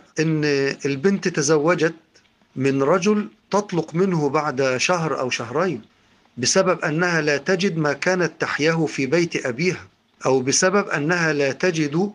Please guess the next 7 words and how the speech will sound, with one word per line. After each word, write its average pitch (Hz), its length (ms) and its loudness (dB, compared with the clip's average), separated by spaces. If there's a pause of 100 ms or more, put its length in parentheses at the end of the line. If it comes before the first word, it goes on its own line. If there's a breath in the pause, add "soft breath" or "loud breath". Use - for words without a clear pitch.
(160)
مجالا 170 580 2
مناسبا 160 840 -2
أو 131 220 0
رجلا 151 540 2
ذا 123 140 -2
عقلية 165 920 0
تناسبها. 139 720 0